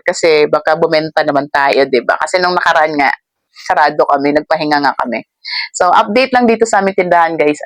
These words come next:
ano. So, yung ating bigas, dalawa na lang. Mag-o-order na naman ako ng bigas. Ayan. Yan, dalawa na lang siya. Tapos, yung mga laman nito, konti na lang, oh.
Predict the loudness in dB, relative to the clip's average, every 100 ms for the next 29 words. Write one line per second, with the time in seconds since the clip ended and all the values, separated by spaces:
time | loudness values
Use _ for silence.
0 | -4 -2 -2 -6 -16 -2 2 4 4 2
1 | 2 2 2 2 2 4 4 4 2 0
2 | -2 0 2 4 4 4 2 2 2 2
3 | 2 2 2 0 0 2 2 0 0 -2
4 | -4 -4 -4 -2 -4 -4 -6 -2 0 0
5 | 0 -6 -14 _ _ _ _ _ _ -4
6 | 0 2 2 2 2 0 0 0 0 -2
7 | -10 _ _ _ _ _ -10 -8 -8 -2
8 | 0 0 0 0 2 2 2 2 2 2
9 | 2 2 2 0 0 -2 -2 0 0 0
10 | 0 0 -2 -4 -6